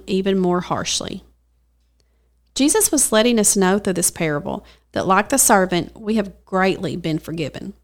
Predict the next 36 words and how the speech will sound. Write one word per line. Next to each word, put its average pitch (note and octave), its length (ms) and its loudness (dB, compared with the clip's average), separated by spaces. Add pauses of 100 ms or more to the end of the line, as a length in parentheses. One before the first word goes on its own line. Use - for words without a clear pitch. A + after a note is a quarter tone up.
(600)
Jesus C#4+ 400 2
died A3+ 240 4
on G#3+ 80 2
the F3+ 80 2
cross G#3 480 2
in - 60 -4
order F3 220 0
to F3 60 -2
pay F3 240 -2
our F3+ 160 2
debts D#3+ 500 -6
and F3+ 140 -6
forgive F3+ 380 0
us E3 180 2
our D#3 100 0
sins. - 520 -2 (340)
And G#3 100 0
because A#3+ 380 2
of C4 60 0
this, C#4 400 2 (240)
we G#3+ 160 4
need C#4+ 180 4
to F#3+ 100 -2
forgive G3 440 2
those E3 300 2
who E3+ 100 0
do D#3+ 160 0
us C#3+ 160 -2
wrong. C#3+ 320 -2 (1000)
If - 160 -6
we C4+ 120 4
don't E4 200 2
forgive B3+ 300 2
those A3 240 4
around F3+ 400 2
us, - 280 0